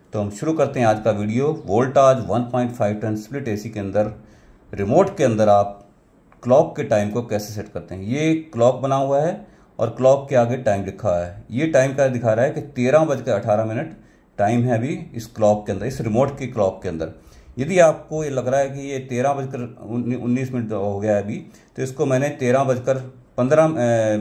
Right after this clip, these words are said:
मिनट अगर सही टाइम है तो इसको सही करना है, तो मैं सही करके दिखा देता हूँ आपको। पहले आप क्या करेंगे,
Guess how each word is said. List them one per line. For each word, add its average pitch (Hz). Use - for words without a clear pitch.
मिनट 117
अगर 107
सही 120
टाइम 117
है 123
तो 131
इसको 131
सही 160
करना 117
है, 147
तो 117
मैं 113
सही 127
करके 117
दिखा 107
देता 95
हूँ 90
आपको। 139
पहले 113
आप 117
क्या 107
करेंगे, 107